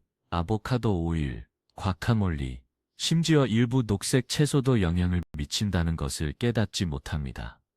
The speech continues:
아보카도가 숨겨진 스무디는 같은 문제를 일으킬 수 있습니다. 해결책은 혈액 희석제를 복용 중이라면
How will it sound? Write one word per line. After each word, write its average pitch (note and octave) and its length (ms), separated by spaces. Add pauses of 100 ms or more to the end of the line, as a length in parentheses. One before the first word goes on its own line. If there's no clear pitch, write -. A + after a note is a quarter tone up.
(760)
아보카도가 A2+ 760
숨겨진 C#3+ 680
스무디는 F#2+ 720 (240)
같은 - 360
문제를 G2+ 540
일으킬 F2+ 340
수 - 160
있습니다. C#2+ 640 (200)
해결책은 C3+ 720
혈액 D#3 400
희석제를 G#2+ 500
복용 F#2 380
중이라면 C2+ 720